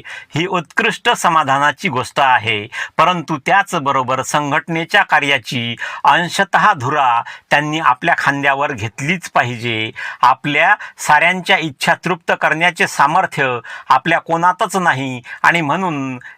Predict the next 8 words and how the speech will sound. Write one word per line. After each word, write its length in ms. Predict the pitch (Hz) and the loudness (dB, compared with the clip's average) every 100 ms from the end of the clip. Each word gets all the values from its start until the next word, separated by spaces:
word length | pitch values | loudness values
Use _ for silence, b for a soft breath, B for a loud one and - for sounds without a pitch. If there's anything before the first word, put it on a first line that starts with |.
| - | -4
ज्यांनी 400 | 104 160 190 214 | 0 0 0 -2
त्यांनी 580 | 170 165 156 139 123 120 B - | -2 -2 -4 -6 -8 -12 B 0
आपल्या 360 | 131 - 147 139 | 0 2 0 0
वैयक्तिक 640 | 143 165 190 - 220 190 | 0 -2 -4 -4 -4 -2
मनीषा 500 | 147 151 143 156 151 | -2 -2 0 2 2
अगर 260 | - 135 151 | 2 2 2
आकांक्षा 640 | 147 135 - 165 147 175 | 2 2 2 -2 2 2
पुऱ्या 460 | 170 147 135 139 | 2 0 0 2